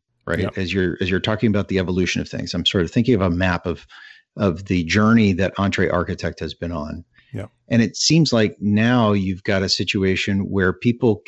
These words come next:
Speaker 1: can participate to all these different levels, right? If
Speaker 2: Right.
Speaker 1: somebody wants to, to be a part of the Facebook group and, and simply talk to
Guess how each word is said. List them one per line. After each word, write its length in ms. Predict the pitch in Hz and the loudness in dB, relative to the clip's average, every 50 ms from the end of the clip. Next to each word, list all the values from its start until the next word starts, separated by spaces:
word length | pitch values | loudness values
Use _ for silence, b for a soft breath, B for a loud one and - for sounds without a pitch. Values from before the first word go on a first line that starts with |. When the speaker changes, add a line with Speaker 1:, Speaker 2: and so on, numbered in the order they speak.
| - - | -12 -6
Speaker 1:
can 320 | - 107 104 104 101 95 | -2 0 2 2 2 0
participate 880 | 92 - 104 95 - - 139 - - - - - 95 90 87 80 - _ - - - | 0 0 -4 -2 0 0 0 2 2 -2 0 0 0 0 0 -2 -4 _ -6 -4 -2
to 340 | 110 98 95 92 90 - - | 0 0 0 0 -2 -2 0
all 200 | - 101 101 98 87 | 2 2 2 2 2
these 260 | 85 95 82 - - | 0 -2 -2 -2 -2
different 480 | - 104 92 - - 98 90 85 78 - _ _ _ _ _ _ _ | -2 -2 -2 0 0 0 0 0 -4 -6 _ _ _ _ _ _ _
levels, 520 | - 107 110 95 - - - - - - - _ _ _ _ _ _ _ _ _ _ _ - | 0 0 0 0 0 -4 -6 -8 -10 -10 -12 _ _ _ _ _ _ _ _ _ _ _ -2
right? 200 | 87 87 92 - | -2 0 0 -2
If 80 | - | -4
Speaker 2:
Right. 80 | - - | -6 -4
Speaker 1:
somebody 320 | - 104 110 107 117 113 | -2 -2 0 2 2 0
wants 340 | 107 95 101 95 85 - - - - | 0 0 -2 -2 0 0 0 0 0
to, 220 | 107 98 95 92 - B B B B B B B B B - | 0 0 0 -2 -4 B B B B B B B B B -4
to 320 | - 113 95 92 92 95 | 0 2 2 4 2 2
be 360 | 90 - - 104 98 107 107 107 | 0 -4 -4 2 4 4 4 4
a 60 | 107 | 2
part 260 | - 113 107 104 104 | 2 0 2 2 2
of 80 | 101 85 | 2 2
the 320 | 98 95 92 95 95 95 b b b b b b - - | 2 2 0 0 -2 -6 b b b b b b -4 0
Facebook 560 | 127 113 107 - - _ - 107 95 - - | 0 0 0 0 -4 _ -4 -4 -4 -4 -4
group 320 | - 95 92 123 147 - 85 | -2 0 2 2 0 0 -2
and, 220 | 80 90 90 - _ - | -2 -2 -4 -4 _ -6
and 400 | - 95 95 92 92 90 90 95 - - - - 101 | -4 -2 -2 -2 -2 -2 -2 -4 -6 -10 -16 -14 -8
simply 640 | 120 - - - 120 107 - 107 98 90 90 - _ - | -4 -2 -2 0 0 0 2 0 0 0 -2 -6 _ -8
talk 240 | - - 104 101 - | -4 -2 -2 -2 -2
to 260 | - - 104 101 95 | 0 2 2 2 2